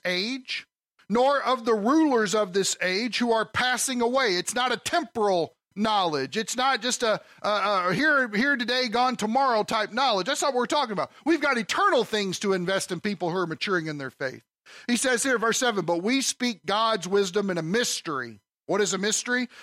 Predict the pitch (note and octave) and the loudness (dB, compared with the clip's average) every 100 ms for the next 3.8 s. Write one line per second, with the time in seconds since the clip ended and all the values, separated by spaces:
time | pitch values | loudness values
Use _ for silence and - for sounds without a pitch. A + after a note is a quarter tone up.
0 | - E3+ G#3+ A#3+ G#3+ G#3 A3 A3 F#3+ D3+ | -4 0 0 2 2 2 2 0 0 -2
1 | G3 G#3+ G#3+ - G#3+ F#3 A#3 - G#3 G3 | 0 0 -2 -4 -4 0 -2 -2 -4 -4
2 | - G#3+ G3+ G3 A#3+ F#3 G3 - _ _ | 0 0 0 0 -2 -2 -2 -4 _ _
3 | - B3+ A3+ F#3+ F3 G#3+ C#4+ | -2 2 4 2 2 2 2